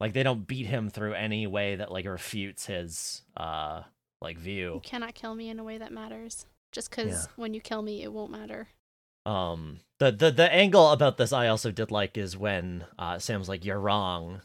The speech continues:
Speaker 1: I was like, "You can't, like, you're my poster boy. I can see inside your head, man, it is one track sitting there. Blood, blood, lust for power, same as always. You wanna be strong again, but not just strong, stronger than everybody.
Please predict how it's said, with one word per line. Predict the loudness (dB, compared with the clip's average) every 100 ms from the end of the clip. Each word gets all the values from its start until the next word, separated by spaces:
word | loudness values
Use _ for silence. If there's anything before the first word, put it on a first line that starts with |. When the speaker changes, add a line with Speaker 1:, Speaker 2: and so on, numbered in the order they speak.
| _
Speaker 1:
I | -12 -10
was | -8
like, | -10 -8
"You | -8
can't, | -4 -4 -2
like, | -2 -2
you're | 2 2
my | 4 0
poster | -2 -4 -4 -4 -4
boy. | -4 -2 -4 -4 -8 -10
I | -10 -6
can | -6
see | -2
inside | -2 0 0
your | 0
head, | 0 -2
man, | 0 -2 -2
it | -4
is | -4
one | -6
track | -4 -8 -10
sitting | -10 -8
there. | -8 -8
Blood, | -2 -2 -2
blood, | -2 -2 -2
lust | -2 -4
for | -6 -10
power, | -4 -4 -4 -6
same | -8 -10
as | -8
always. | -6 -4 -4 -8 -8
You | -8
wanna | -6
be | -8
strong | -6 -4 -4
again, | -6 -8 -8
but | -8
not | -8
just | -6 -8
strong, | -6 -6 -6 -8
stronger | -10 -8 -6 -8
than | -10 -8
everybody. | -8 -10 -16 -16 -14 -16